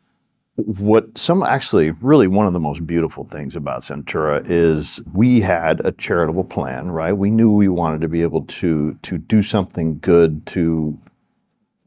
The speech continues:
meaningful organizations to us, right? What we didn't realize is that there are full instruments for, to, to help you get there,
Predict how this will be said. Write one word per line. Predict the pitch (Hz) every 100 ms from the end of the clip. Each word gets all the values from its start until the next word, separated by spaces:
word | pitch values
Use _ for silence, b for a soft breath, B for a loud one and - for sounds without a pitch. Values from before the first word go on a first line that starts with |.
| _ _ _
meaningful | 127 127 131 110 120
organizations | 98 92 85 101 95 76 73 -
to | - 87
us, | 87 73 - -
right? | 78 82 - B B B B B _ _ _
What | 92 98 101 - - _ _
we | 101 107
didn't | 92 123 156
realize | 85 71 69 80
is | 87 78
that | 80 78 - _ _
there | 90 90 -
are | 80 78 73 -
full | - - 113 110 -
instruments | 113 131 - 73 78 - - - _ _ _ _
for, | - - 98 92 90 - _ _
to, | - 90 -
to | 101
help | - - 185 196 - _ _ _ _ _ _
you | 117 147
get | 139 196 -
there, | - 73 -